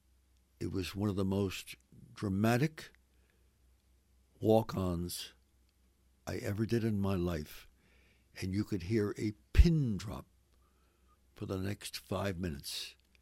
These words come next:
as I recounted an experience, the fact that I had missed a flight, the fact I had to take another flight. And the bottom line is, folks,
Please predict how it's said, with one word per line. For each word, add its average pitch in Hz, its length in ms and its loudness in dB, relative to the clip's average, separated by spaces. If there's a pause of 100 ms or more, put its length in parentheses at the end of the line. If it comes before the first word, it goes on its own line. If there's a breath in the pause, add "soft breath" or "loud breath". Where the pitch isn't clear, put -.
(1160 soft breath)
as 95 160 -4
I 95 80 0
recounted 120 760 0
an 110 120 -2
experience, - 1000 -4 (840 soft breath)
the 104 100 -4
fact 107 300 0
that 104 120 0
I 98 80 2
had 95 80 0
missed 104 320 0
a 104 60 -8
flight, 98 480 -4 (840 soft breath)
the - 80 -6
fact 104 340 -4
I 95 80 -2
had 104 180 -2
to 104 80 -6
take - 260 -4
another 101 340 -4
flight. 78 400 -8 (920 soft breath)
And 87 80 -8
the 85 60 -4
bottom 95 380 -2
line 95 280 0
is, 92 180 -2
folks, - 600 -8